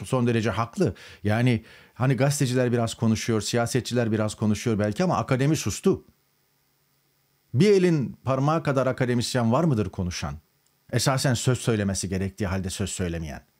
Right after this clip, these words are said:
Söz söyleyen ya da işte söz söylemesi gerektiği halde söylemeyen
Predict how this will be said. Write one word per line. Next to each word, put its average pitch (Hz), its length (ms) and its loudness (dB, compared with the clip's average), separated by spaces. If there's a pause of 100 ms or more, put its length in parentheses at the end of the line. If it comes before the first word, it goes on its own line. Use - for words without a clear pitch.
(1400)
Söz - 220 0
söyleyen 107 520 0 (180)
ya 120 120 0
da 139 100 2
işte - 220 -2
söz 156 220 0
söylemesi 135 500 0
gerektiği 127 320 0
halde 127 220 0
söylemeyen 120 580 2